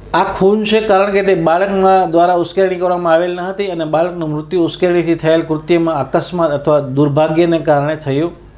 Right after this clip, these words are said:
ન હતું. આમાં એ દ્વારા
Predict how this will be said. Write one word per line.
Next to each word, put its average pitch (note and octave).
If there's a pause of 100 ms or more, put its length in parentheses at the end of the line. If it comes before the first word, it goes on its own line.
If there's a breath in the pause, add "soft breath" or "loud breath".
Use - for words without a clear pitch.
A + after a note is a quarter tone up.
(160)
ન C3
હતું. C3 (1160 loud breath)
આમાં G3+
એ G#3
દ્વારા G#3+